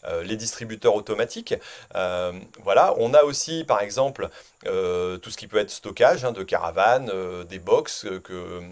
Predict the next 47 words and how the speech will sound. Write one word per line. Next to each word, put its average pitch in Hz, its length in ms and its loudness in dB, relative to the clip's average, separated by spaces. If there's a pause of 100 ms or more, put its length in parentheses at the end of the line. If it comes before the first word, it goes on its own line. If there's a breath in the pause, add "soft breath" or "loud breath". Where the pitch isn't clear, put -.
(160)
voilà, 90 220 0
on 110 80 -6
met 101 160 -6
du, 92 280 -14 (320 loud breath)
du 92 140 -16
local, 117 580 4
du, 90 260 -14
du 90 140 -16
terrain, 113 440 4
voire, 104 400 2
euh, 87 200 0 (340 loud breath)
euh, 85 180 -6
des 87 120 -10
bâtiments 117 480 2
à 101 60 0
disposition 98 720 -8
pour - 480 -6 (100)
quelqu'un 107 320 -4
d'extérieur, 95 640 -4
et 104 40 -8
il 85 100 -12
faut 143 280 -6
penser 101 540 -4
à 87 80 0
l'assurer. 85 500 -6 (420 loud breath)
Euh, 85 500 -4
de 120 140 -6
l'agrotourisme 117 760 2
aussi, 98 280 -6
éventuellement, 98 460 -4
bien 104 160 -6
entendu, 87 400 -12 (320 loud breath)
euh, 85 240 0
des 82 160 -8
gîtes 92 240 -12
ruraux, 104 320 -4
des - 100 -6
chambres 87 300 -8
d'hôtes, 151 220 -2
ça - 100 -2
existait 90 380 -8
déjà, 90 260 0
mais 113 100 -8
ça 87 140 -6
se - 140 -6
développe 101 500 0
encore. 117 380 0